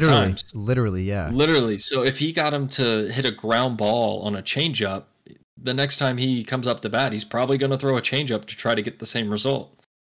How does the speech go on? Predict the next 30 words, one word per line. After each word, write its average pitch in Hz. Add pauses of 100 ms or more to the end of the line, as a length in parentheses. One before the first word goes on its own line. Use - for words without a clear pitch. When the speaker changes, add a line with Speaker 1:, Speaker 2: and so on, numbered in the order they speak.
(260)
Speaker 1:
Yeah. 90
Speaker 2:
And 139
if 123
that 110
Speaker 1:
Um, 90
Speaker 2:
ground 131
ball 123
hits 131
into 135
the 107
shift, 131
you 101
know, 98
like, 98 (800)
Speaker 1:
speaking -
of, 101
Speaker 2:
I -
feel 120
it. - (680)
Speaker 1:
um, 87 (420)
mental 104
and 92
a 101
battle 110
between 104
the 95
batter 98
and 92
the 92
pitcher. 87